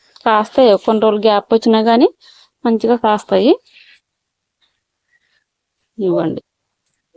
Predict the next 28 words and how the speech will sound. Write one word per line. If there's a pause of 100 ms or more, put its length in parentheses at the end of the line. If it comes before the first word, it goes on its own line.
(920)
ఇవి
అయితే, (720)
ఇది
చూసారా (200)
పాత (160)
మొక్క, (240)
నేను
ఎప్పుడు
చూపిస్తాను
మీకు. (180)
ఈ (120)
కలర్
అయితే (100)
చాలా
బాగా
వస్తుందండి. (1400)
దీన్ని
ఒక (100)
రెండు
కాయలు
అయితే
ఉన్నాయి. (1500)
ఇక్కడ
చూడండి
ఒకసారి
ఎంత
మంచిగా
వచ్చిందో.